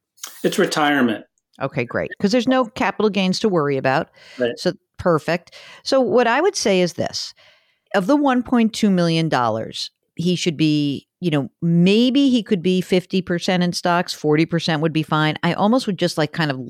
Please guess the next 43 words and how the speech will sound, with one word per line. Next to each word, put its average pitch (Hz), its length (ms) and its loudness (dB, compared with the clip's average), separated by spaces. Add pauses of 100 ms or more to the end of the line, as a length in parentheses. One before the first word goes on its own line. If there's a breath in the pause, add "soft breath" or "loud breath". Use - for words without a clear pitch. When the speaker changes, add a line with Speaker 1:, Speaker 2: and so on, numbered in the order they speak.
(120)
Speaker 2:
see 226 340 0
where 202 260 4
the, 139 520 2 (140)
where 156 220 2
things 151 340 -2
settle. 156 600 -2 (320)
I 151 100 -2
would 151 140 2
have 143 180 0
at 139 100 -2
least 185 380 2
half 147 240 -2
of 143 80 -8
the 139 80 -2
money 131 320 0
in 123 140 -2
cash 123 380 -2
and 170 120 0
bonds. 123 480 -2 (520 loud breath)
The 170 200 2
American 196 680 0
funds, 90 480 -6
you 156 60 -10
see, 185 160 -4
since - 260 -4
you've 151 120 0
already 151 220 2
paid - 320 -6
for 180 100 0
those 202 240 0
funds, 233 480 -2 (560)
I 165 80 2
don't 180 100 2
want 180 220 0
you 165 60 -2
to 143 60 -8
get 139 140 0
out 131 220 2
of - 80 -8
'em - 160 -14 (220)
'cause 196 140 2
they're 185 260 0
actually 262 640 -4